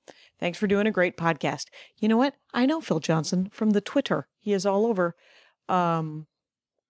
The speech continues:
we talk, uh, back and forth on the Twitter. So,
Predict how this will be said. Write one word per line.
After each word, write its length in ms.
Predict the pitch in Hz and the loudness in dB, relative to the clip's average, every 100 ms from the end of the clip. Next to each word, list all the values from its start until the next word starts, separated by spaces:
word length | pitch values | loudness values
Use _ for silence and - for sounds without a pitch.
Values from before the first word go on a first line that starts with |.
| _ _ - - _ | _ _ -16 -16 _
we 140 | 208 | -2
talk, 340 | 208 208 190 - | 0 0 0 2
uh, 160 | 185 | 2
back 220 | 165 180 175 | 2 0 -2
and 80 | |
forth 180 | - 190 | -2 0
on 160 | 185 175 | 0 -2
the 60 | |
Twitter. 320 | 165 214 180 - - - - _ | -2 0 0 0 -12 -20 -20 _
So, 340 | - 233 220 | -2 0 0